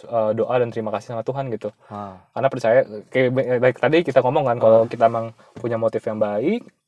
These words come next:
Speaker 1: dan memang kita sudah minta sama Tuhan, ya percaya kita sudah terimanya sih.
Speaker 2: Amin.
Speaker 1: Jadi jangan pernah iman itu untuk hilang.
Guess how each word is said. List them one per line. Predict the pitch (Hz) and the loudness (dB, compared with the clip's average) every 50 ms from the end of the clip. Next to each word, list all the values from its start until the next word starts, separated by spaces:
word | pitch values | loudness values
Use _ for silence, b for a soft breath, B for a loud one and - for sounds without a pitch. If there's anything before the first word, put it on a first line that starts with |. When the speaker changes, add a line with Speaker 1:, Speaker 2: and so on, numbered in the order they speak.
| _ | _
Speaker 1:
dan | _ 123 117 110 107 | _ -4 -4 -2 -2
memang | 110 107 110 110 110 110 | -2 -6 -6 -6 -8 -10
kita | - - 113 - | -12 -8 -6 -6
sudah | 110 - 113 110 | -6 -4 -4 -4
minta | 110 110 107 | -4 -6 -8
sama | 104 117 110 104 | -8 -8 -12 -8
Tuhan, | - 131 160 | -8 -6 -8
ya | 175 | -8
percaya | - 107 - 135 | -10 -6 -8 -8
kita | 139 - - | -6 -6 -10
sudah | 131 127 101 | -10 -10 -12
terimanya | - - 98 101 101 110 113 107 - | -12 -14 -14 -14 -14 -16 -16 -18 -20
sih. | _ _ _ _ b b b b - | _ _ _ _ b b b b -18
Speaker 2:
Amin. | 101 101 98 101 | -16 -12 -8 -6
Speaker 1:
Jadi | 104 117 120 | -4 -4 -2
jangan | 117 107 104 104 | -4 -4 -4 -6
pernah | 110 107 113 113 | -8 -8 -8 -6
iman | 113 110 107 101 | -8 -8 -8 -10
itu | 104 101 - 117 | -10 -12 -12 -14
untuk | 113 107 104 - _ _ | -12 -12 -14 -14 _ _
hilang. | _ 117 107 101 92 92 | _ -6 -6 -4 -6 -8